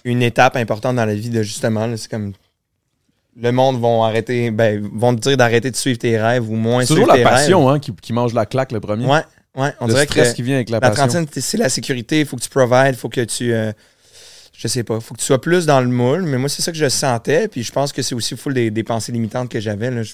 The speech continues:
Speaker 1: je, tu sais, la vie va beaucoup plus loin que ça, mais,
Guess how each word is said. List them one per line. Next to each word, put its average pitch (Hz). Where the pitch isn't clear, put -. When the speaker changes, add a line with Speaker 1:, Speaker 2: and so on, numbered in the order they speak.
Speaker 1:
je, -
tu -
sais, 123
la 113
vie 110
va 101
beaucoup 107
plus -
loin 117
que -
ça, 156
mais, 113